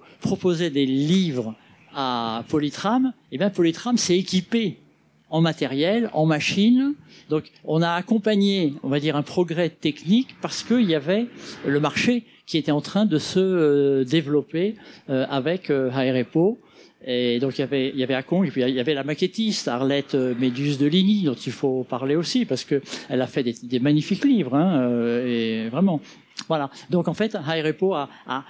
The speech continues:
accompagné modestement une certaine évolution, euh, technique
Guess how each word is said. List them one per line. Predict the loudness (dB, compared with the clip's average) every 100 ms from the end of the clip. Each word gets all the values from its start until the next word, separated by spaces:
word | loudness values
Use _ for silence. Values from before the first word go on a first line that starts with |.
| -20 -20 _
accompagné | -6 -4 -2 -2 -2 0 2
modestement | 2 0 -4 -2 0 4 2 0 -6 -20 _
une | 0 0 -2 -8
certaine | -6 -2 -4 -2 -2 -2 -4 -10 -8 -4
évolution, | 0 0 0 -6 -4 0 2 2
euh, | 2
technique | 0 -4 -2 0 2 2